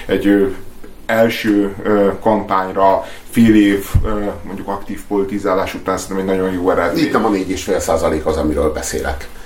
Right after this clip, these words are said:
Speaker 2: Én nem arról beszélek. Én arról beszélek, hogy, ö, hogy mi egy ellenzékváltást akartunk. Egy ellenzékváltást hirdettünk. Tudod? És a, és a társadalom döntött,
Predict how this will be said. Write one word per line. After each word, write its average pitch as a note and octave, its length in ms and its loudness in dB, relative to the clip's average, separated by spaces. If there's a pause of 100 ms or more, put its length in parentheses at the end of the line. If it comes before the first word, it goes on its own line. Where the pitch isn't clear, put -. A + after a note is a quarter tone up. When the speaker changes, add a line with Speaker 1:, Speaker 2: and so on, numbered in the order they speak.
(180)
Speaker 2:
Én E2+ 120 2
nem A2+ 140 4
arról D#2 240 0
beszélek. - 380 -8
Én D2+ 80 -2
arról F2+ 300 4
beszélek, E2 480 0
hogy, D#2 220 0
ö, D#2 180 6 (380)
hogy - 140 0
mi E2+ 120 4
egy F2+ 140 4
ellenzékváltást D#2 840 0
akartunk. C#2 560 -2 (320)
Egy - 140 0
ellenzékváltást E2 800 0
hirdettünk. D2+ 680 -2 (320)
Tudod? D#2+ 320 2 (180)
És F2 200 0
a, F2 360 2
és F2+ 180 -4
a F2 80 2
társadalom E2+ 600 -2
döntött, - 540 2